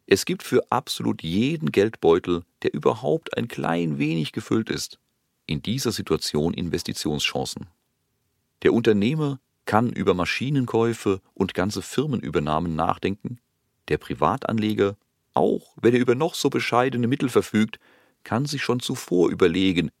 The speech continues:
welche Aktien er für die fünfhundert Euro kauft, die er zum Investieren hat, wenn der Kurs dieser Aktien nur weit genug gefallen ist. Eine Apple-Aktie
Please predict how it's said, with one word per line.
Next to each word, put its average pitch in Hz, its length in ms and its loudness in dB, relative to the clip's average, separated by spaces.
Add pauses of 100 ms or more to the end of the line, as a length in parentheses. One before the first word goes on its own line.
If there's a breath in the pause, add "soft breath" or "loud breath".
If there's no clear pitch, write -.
(240)
welche 175 640 2
Aktien - 600 -2
er 87 160 0
für 87 180 -2
die 160 300 -4
fünfhundert 117 640 0
Euro 95 260 2
kauft, 85 420 2 (300)
die 87 140 0
er 90 60 2
zum - 180 -6
Investieren 101 800 -4
hat, - 260 -4 (460)
wenn 85 260 2
der 117 140 -4
Kurs 78 360 -4
dieser - 340 -4
Aktien - 440 -2
nur 110 240 -2
weit 76 240 0
genug 85 240 -4
gefallen 76 380 -6
ist. - 320 -12 (1200)
Eine 87 260 4
Apple-Aktie - 840 0